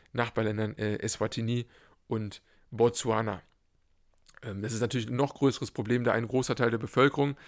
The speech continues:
nämlich fast ein Drittel, unter fünfzehn Jahre alt ist und die sind natürlich jetzt einerseits bald auch in das, ähm, ja, äh, zeugungsfähige oder, ähm, infizierfähige Alter kommen und natürlich auch da die,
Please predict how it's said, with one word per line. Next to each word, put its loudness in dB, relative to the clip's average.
nämlich -2
fast 0
ein -2
Drittel, 0
unter 2
fünfzehn -2
Jahre 8
alt 2
ist -2
und -4
die -2
sind -2
natürlich 0
jetzt -2
einerseits 4
bald 8
auch 4
in -2
das, -2
ähm, -2
ja, 0
äh, -4
zeugungsfähige 2
oder, 0
ähm, -6
infizierfähige 0
Alter 0
kommen -2
und -6
natürlich -2
auch -4
da 6
die, -2